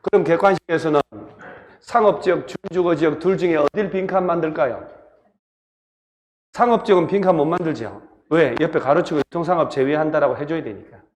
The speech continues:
유통상업 제외한단 말이 없으면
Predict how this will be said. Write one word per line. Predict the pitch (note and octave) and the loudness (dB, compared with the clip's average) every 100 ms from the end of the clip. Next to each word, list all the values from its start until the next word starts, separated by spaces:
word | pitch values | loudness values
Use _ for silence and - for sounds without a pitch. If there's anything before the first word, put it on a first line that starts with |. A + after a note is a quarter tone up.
| _ _ _ _ _ _ _ _ _ | _ _ _ _ _ _ _ _ _
유통상업 | D#3 D#3+ G3+ G#3 F3+ | -2 0 2 4 2
제외한단 | - F#3+ F#3+ F3 D#3+ | 2 4 4 4 2
말이 | D#3 D3+ | 2 2
없으면 | F#3+ - C#3 A2 G2 | 0 0 -6 -8 -12